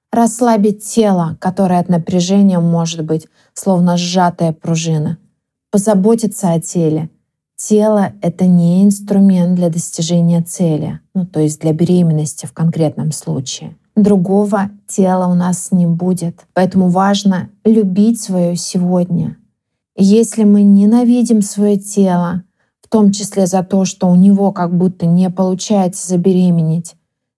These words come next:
тело может реагировать, реагировать болью. Во-вторых, тут важно исследовать,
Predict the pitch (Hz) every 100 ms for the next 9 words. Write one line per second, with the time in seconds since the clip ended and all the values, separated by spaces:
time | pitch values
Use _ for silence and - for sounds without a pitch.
0 | _ - 240 233 214 196 190 190 185 190
1 | 190 175 175 170 175 160 143 160 - _
2 | _ _ - 202 196 180 190 170 165 160
3 | 160 160 135 156 156 - _ _ _ _
4 | _ 220 233 226 - 208 208 220 202 208
5 | 196 190 202 190 190 185 - - - 202
6 | 202 196 170 170 165